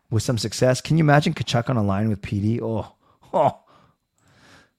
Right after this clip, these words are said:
A sweep of the Leafs by the Panthers, should it happen, will be the Leafs' first post nineteen seventies one of a best of seven series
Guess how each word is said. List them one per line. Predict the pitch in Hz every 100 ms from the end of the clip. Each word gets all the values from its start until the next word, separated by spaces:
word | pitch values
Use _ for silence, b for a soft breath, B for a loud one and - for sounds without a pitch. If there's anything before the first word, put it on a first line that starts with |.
| _ _ _ _ _ -
A |
sweep | - 170
of | 156
the | 143
Leafs | 151 160 -
by | 147
the | 123
Panthers, | 143 143 139 143 120
should | - 131
it | 139
happen, | 120 120 127 131
will | 117
be | 120
the | 117
Leafs' | 123 -
first | - 147 156 - B B B _
post | - 156 143
nineteen | 139 139 127
seventies | - 131 135 110 359 185 _ _ _ _ _ _ _
one | - 123 131 135
of |
a | 113
best | 98 135 127
of | 113
seven | - 127 123
series | 117 - 127 120 113